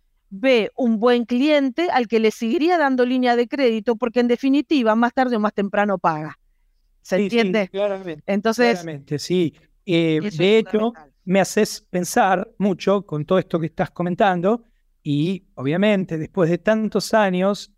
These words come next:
Speaker 2: el sistema financiero, como ustedes, eh, sabemos que nuestro sistema financiero se desarrolló de alguna manera, y no es una crítica, es una realidad, pescando en la pecera.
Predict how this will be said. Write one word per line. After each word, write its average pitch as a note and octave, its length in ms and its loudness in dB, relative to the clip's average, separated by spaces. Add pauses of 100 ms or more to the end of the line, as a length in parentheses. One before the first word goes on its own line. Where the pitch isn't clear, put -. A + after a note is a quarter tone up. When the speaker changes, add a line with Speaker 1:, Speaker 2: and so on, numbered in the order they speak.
(100)
Speaker 2:
el C3+ 220 -2
sistema F#3+ 480 0
financiero, F3+ 720 0
como C#3 260 -6
ustedes, F#3 640 0 (680)
eh, C#3+ 220 -4
sabemos G#3+ 640 2
que F3 140 -6
nuestro F3 220 -6
sistema G3+ 380 0
financiero G#3 540 0
se G3+ 140 -4
desarrolló G#3 800 0 (320)
de E3+ 120 -2
alguna G#3 280 0
manera, G#3+ 400 2
y A3+ 60 0
no G3+ 100 0
es G#3+ 140 -4
una C#4 180 0
crítica, F#3+ 460 -4
es - 140 -10
una G#3+ 140 2
realidad, F#3+ 680 0 (340)
pescando A3+ 540 2
en G#3+ 80 2
la F3 100 0
pecera. E3 640 -2